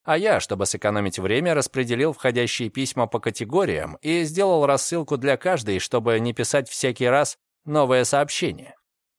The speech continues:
Нужно это было потому, что я получил сотни одинаковых писем, в которых спрашивалось о здоровье Молли,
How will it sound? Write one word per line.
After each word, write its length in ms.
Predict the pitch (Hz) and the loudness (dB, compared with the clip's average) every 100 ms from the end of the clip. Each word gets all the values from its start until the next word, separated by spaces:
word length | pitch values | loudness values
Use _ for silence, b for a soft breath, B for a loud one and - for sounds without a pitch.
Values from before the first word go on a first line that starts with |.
| _ _ _ _ _ | _ _ _ _ _
Нужно 340 | 175 196 165 175 | -2 0 2 2
это 220 | 165 170 | 2 2
было 260 | 170 165 | 4 4
потому, 400 | 147 147 151 160 | 2 2 2 2
что 240 | 147 151 135 | 0 2 2
я 260 | 123 156 | 4 2
получил 480 | 156 135 120 - 135 | 2 0 0 0 -2
сотни 360 | - 147 127 131 | 0 -2 0 0
одинаковых 680 | 117 123 123 117 123 113 | 2 2 0 2 0 0
писем, 380 | - 202 - 78 | -6 -8 -6 -8
в 80 | - | -4
которых 400 | 107 117 127 113 | -2 2 2 0
спрашивалось 680 | - 135 135 - 117 110 - | 0 0 2 0 0 0 0
о 100 | 123 | 0
здоровье 500 | 113 120 120 113 127 | 2 4 4 2 -2
Молли, 460 | 139 196 107 - | 0 2 0 -2